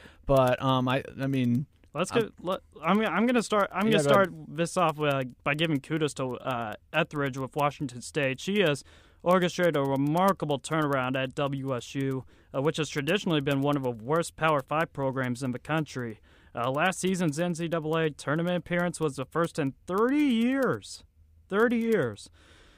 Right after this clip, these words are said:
Speaker 2: Uh, making it two in a row, uh, is another step. Uh, Washington State's resu-, resume was powered by a high volume of wins,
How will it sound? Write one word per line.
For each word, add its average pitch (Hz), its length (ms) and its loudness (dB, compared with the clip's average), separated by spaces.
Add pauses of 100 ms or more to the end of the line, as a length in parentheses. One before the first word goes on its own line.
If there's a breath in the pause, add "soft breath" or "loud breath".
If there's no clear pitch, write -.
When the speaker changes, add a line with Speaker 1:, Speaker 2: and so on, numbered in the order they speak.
(220 soft breath)
Speaker 2:
Uh, 151 320 4
making 202 380 2
it 185 160 -2
two 185 200 0
in 202 60 2
a 196 60 2
row, 185 320 4
uh, 160 320 2
is 165 120 0
another 151 380 2
step. 143 400 -2
Uh, 139 240 -2
Washington 160 480 -2
State's 170 300 -4
resu-, 143 460 -2 (260)
resume 170 560 0
was 151 200 0
powered 147 440 0
by 143 140 2
a 139 60 -2
high 156 280 0
volume 160 400 0
of 135 180 -4
wins, 170 460 -2